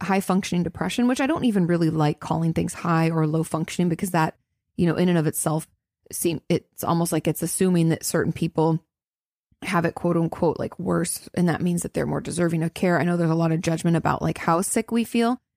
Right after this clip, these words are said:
Everyone deserves care from ev-, even if we are, uh, just having a tough time, you know, feeling tearful in life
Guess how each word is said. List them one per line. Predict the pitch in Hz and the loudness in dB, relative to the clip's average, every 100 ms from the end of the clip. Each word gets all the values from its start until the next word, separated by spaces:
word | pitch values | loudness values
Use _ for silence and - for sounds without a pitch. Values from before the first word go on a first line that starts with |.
| _ _ _ | _ _ _
Everyone | 208 202 220 214 214 | 2 4 4 4 2
deserves | 170 170 165 - | 2 0 0 -2
care | - 165 165 165 _ _ _ | -2 0 0 -2 _ _ _
from | 180 170 - | -2 0 2
ev-, | 185 - | 0 0
even | 202 196 196 | 0 2 2
if | - | 0
we | 175 165 156 | 0 2 2
are, | 165 156 151 - _ _ _ - | 2 0 0 -6 _ _ _ -4
uh, | 165 127 | 0 0
just | 180 - | -2 -2
having | 175 165 147 - - | 0 2 2 0 -6
a | |
tough | - 185 - | -4 -4 -4
time, | - 170 160 160 - | -2 2 2 2 0
you | 165 | -2
know, | 151 | -2
feeling | - 156 139 | 0 0 0
tearful | - 165 160 - | 0 -2 0 -2
in | - 160 | 0 2
life | 160 156 | 2 0